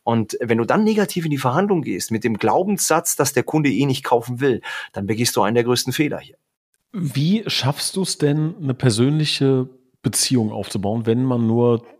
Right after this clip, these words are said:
Speaker 2: fünfzehn Prozent des anderen sieht, ne? Der Rest ist ja wahrscheinlich nicht im, im Kamera-, äh, Blickfeld drin. Oh, jetzt gehst du in so eine Online-Verhandlung rein und du sagst, oh, da zitiere ich dich am, aus dem Anfang unseres Podcasts, dass es einfach wichtig ist, eine persönliche Bindung aufzubauen.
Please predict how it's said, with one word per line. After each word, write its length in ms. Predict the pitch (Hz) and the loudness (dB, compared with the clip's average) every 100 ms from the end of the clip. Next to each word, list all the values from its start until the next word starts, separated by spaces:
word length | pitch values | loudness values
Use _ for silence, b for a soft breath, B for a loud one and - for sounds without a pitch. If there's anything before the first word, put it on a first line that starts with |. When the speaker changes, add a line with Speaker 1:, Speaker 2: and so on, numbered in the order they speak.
| _ | _
Speaker 2:
fünfzehn 480 | - - 139 - 135 | -8 -2 0 2 -2
Prozent 540 | 135 117 - 127 135 | 0 0 2 0 0
des 140 | 117 107 | -2 0
anderen 400 | 123 120 107 104 | 0 2 2 2
sieht, 340 | 110 190 - | 4 2 0
ne? 220 | 117 131 | 0 2
Der 180 | 147 110 | 2 0
Rest 240 | 113 - 143 | 0 -2 -6
ist 100 | 123 | 0
ja 60 | |
wahrscheinlich 540 | 113 - 110 113 107 123 | 0 2 2 2 0 0
nicht 260 | 117 - | -2 -2
im, 380 | 123 104 107 107 | 0 0 0 -2
im 240 | 107 101 | -6 -6
Kamera-, 680 | - 120 139 139 143 151 160 | -4 -2 -2 -2 -2 -2 -4
äh, 40 | |
Blickfeld 640 | 135 143 147 - 147 143 - | -4 -4 -4 0 -2 0 2
drin. 220 | 147 151 B B B B | 2 2 B B B B
Oh, 200 | 170 190 - | -12 -8 -2
jetzt 260 | 127 - _ _ - | -2 -2 _ _ -4
gehst 160 | 147 - | -2 0
du 60 | |
in 60 | 143 | 0
so 80 | 127 | 0
eine 100 | 131 | 2
Online-Verhandlung 640 | 120 107 95 98 92 98 | 2 2 2 0 -2 -4
rein 240 | 95 92 | -4 -2
und 80 | 101 | -2
du 80 | 101 | -2
sagst, 560 | 110 127 143 - - | 0 0 0 -6 -8
oh, 260 | 175 131 123 - - | -8 -8 -8 -12 -8
da 140 | 117 | -6
zitiere 400 | - 104 - 139 | -2 -2 2 2
ich 100 | 135 | 2
dich 180 | - 135 | 0 -2
am, 180 | 117 120 - | -2 -2 -4
aus 160 | 113 | -6
dem 240 | - 113 - | -4 -6 -4
Anfang 340 | 131 139 127 | -2 0 -2
unseres 280 | 147 123 117 | -2 -2 -2
Podcasts, 320 | 123 - 113 | -2 -2 -2
dass 80 | 117 | 0
es 60 | 120 | 0
einfach 220 | 107 101 | 0 0
wichtig 240 | 110 - 110 | 0 0 -2
ist, 160 | 101 | -2
eine 40 | 98 | 0
persönliche 360 | 98 104 101 | 2 2 0
Bindung 260 | 101 101 110 | 0 0 0
aufzubauen. 520 | 104 - 98 98 101 | -4 -6 -6 -4 -6